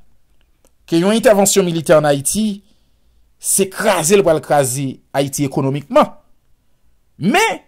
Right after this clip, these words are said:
si gen yon stabilite ann ayiti, si le plan sekiritè, m kwè ke ka gen yon ti amelyorasyon. paske nou bezwen eleksyon, medam, misye, misye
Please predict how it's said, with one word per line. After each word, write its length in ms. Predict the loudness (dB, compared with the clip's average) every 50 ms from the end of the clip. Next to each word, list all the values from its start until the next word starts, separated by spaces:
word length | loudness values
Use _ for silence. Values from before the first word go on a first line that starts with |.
| _ _ _ _ _ _ _ _ _ _ _ _ _ _ _ _ _ _ _ _ _
si 500 | -6 -4 -2 -2 -2 -2 -2 -2 -4 -4 -6 -8 -14 _ _ _ _ _ _ _ _ _ _ _ _ _ _ _ _ _ _ _ _ _ _ _ _ -16
gen 180 | -2 2 4 6
yon 100 | 6 6
stabilite 760 | 6 4 4 4 4 4 4 4 2 0 -2 -2 -4 -4 -4 -6 -10 _ _ _ _ _ -4
ann 140 | -2 -2 -2
ayiti, 460 | -2 -4 -6 -8 -10 -10 -10 -12 -14 -16 _ _ _ -14
si 200 | -10 -6 -4 -4
le 120 | -2 -2
plan 160 | -2 -2 -2
sekiritè, 640 | -4 -6 -10 -10 -10 -10 -10 -8 -2 2 2 4 2 2 -2 -8 _ _ _ _ _ _ _ _ _ _ _ _ _ _
m 140 | -8 0 6
kwè 160 | 6 6 6 6 6
ke 160 | 6 6 6 6 4 -2 _ -20 -20 -20 _ _ -4
ka 140 | -4 -2 2
gen 140 | 2 2
yon 100 | 2 2
ti 140 | 2 2 4
amelyorasyon. 920 | 4 4 2 0 -2 -4 -4 -6 -8 -8 -8 -8 -8 -8 -8 -10 -10 -12 -12 _ _ _ _ _ _ _ _ _ _ _ _ _ _ _ _ _ _ _ _ _ _ _ _ _ _ _ _ _ _ _ _ _ _ _ -6
paske 200 | -4 -2 -2 0
nou 120 | 2 6
bezwen 380 | 6 6 6 4 4 2 2 2
eleksyon, 480 | 0 -2 -2 -4 -6 -6 -6 -6 -6 -6
medam, 280 | -6 -8 -8 -10 -12 -14
misye, 120 | -18 -20 -20
misye 200 | -20 -20 -20